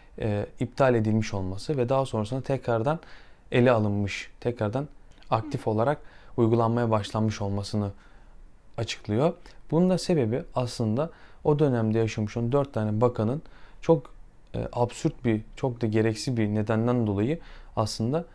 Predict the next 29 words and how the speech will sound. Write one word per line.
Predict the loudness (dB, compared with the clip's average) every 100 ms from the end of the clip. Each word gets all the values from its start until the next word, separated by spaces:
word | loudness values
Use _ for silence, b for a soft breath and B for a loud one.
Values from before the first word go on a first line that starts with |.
| b b b -20 -4
sisteme | -2 2 4 4
karşı, | 2 0 0 0
bir | 0 -2 -2
devlete | 2 2 2 2
karşı | 0 -2 0
işlediği | -2 0 0 0 0
bir |
suçtur | 0 -2 0 0
aslında. | 0 -4 -4 -2 -2 B B 2
Çok | 2 4
önemli | 2 4
olmamasına | 4 4 2 0 -2
rağmen | 0 -2 -4 -8 B B B
o | 4
dönemde | 6 6 4 2 0 B B
herhangi | 0 4 4 2 0
bir | -2 0
alt | 4 4
mertebeli | 4 0 0 0 2
bir | 2
insan | 2 0
yapsa | -2 -2 -4 -6 b -4 4
direkt | 4 4
idam | 0 2 2
mahkemesi, | 2 0 -2 0 0 0 -4 -4 -6 -4
idam | -2 0 -2
kararı | 0 0 0 -4 -12
çıkacağına | -10 -4 0 2 2 0
rağmen | 0 0